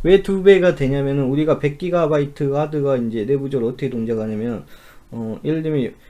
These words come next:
용량이 백 메가인, 백 메가, 어, 백 메가바이트인 이제 파일을 우리가 저장한다고 쳤을 때 저장을 하게 되면 이것은 스트라이핑을 뿌리게 되면 어떻게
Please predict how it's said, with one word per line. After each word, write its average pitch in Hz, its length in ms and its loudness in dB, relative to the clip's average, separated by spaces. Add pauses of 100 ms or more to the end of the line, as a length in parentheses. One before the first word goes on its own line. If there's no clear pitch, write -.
(180)
용량이 170 520 2
백 151 140 0
메가인, 160 1000 0 (200)
백 131 120 -6
메가, 143 1040 0 (840)
어, 117 460 -10 (400)
백 131 100 -4
메가바이트인 143 1300 0
이제 113 160 -6
파일을 170 340 -2
우리가 123 320 0
저장한다고 139 640 0
쳤을 - 400 -8
때 123 200 0
저장을 147 380 0
하게 143 200 0
되면 123 480 -2 (260)
이것은 139 300 2
스트라이핑을 175 680 0
뿌리게 180 460 0
되면 127 200 0
어떻게 127 420 -2